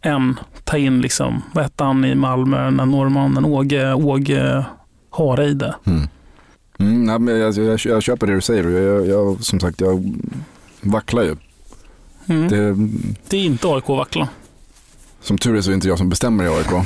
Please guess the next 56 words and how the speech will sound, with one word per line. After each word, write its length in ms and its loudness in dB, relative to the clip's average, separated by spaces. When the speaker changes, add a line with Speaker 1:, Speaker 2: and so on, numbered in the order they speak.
Speaker 1:
<laughs> 80 -16
Speaker 2:
Nej, 240 0
men 120 0
känslan 520 0
är, 240 0
tycker 320 -4
jag, 240 2
när 80 0
man, 420 0
eh, 240 -4
när 140 -2
man 140 0
pratar 340 0
med 220 0
folk 280 -2
i 140 2
A 140 2
I 40 -4
K, 500 -4
i 120 -6
alla 100 0
fall 140 0
inom 200 0
sportsliga 520 -2
delen 200 0
av 120 -2
A 100 0
I 60 -2
K, 220 -2
är 160 -2
ju 60 -4
att 160 -4
man 140 0
inte 300 -2
vill 200 -2
byta 340 -4
chefstränare. 560 -6
Speaker 1:
Nej. 200 0
Speaker 2:
Det, 140 2
det 120 2
vill 80 2
man 120 2
verkligen 280 0
inte. 200 -2
Så 80 0
Speaker 1:
Jag 120 0
har 60 0
inget 140 0
Speaker 2:
by-, 60 0
Speaker 1:
stort 200 -2
behov 160 0
Speaker 2:
by-, 60 0
Speaker 1:
heller 180 0
Speaker 2:
men 80 -2
Speaker 1:
av 100 -2
det. 120 -2